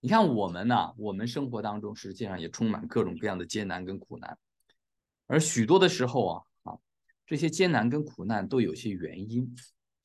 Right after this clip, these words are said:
啊，这些艰难苦难是什么呢？依靠自己。啊，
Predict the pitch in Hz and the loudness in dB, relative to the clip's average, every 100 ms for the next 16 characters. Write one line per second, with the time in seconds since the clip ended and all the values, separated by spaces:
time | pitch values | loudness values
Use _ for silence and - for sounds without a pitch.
0 | _ _ - 80 67 - 123 117 147 131 | _ _ -8 -8 -8 -4 -2 -2 -2 -2
1 | 123 - 90 95 - 131 - 120 101 113 | -2 -6 -4 -4 -2 -4 -4 -6 0 0
2 | 82 - _ _ - _ _ _ _ _ | 0 -8 _ _ -20 _ _ _ _ _
3 | _ _ _ - 170 - - _ 147 196 | _ _ _ -8 -6 -6 -14 _ 6 8
4 | 240 196 185 247 - - - - _ _ | 8 6 8 8 6 0 -4 -12 _ _
5 | _ _ _ - - | _ _ _ -12 -12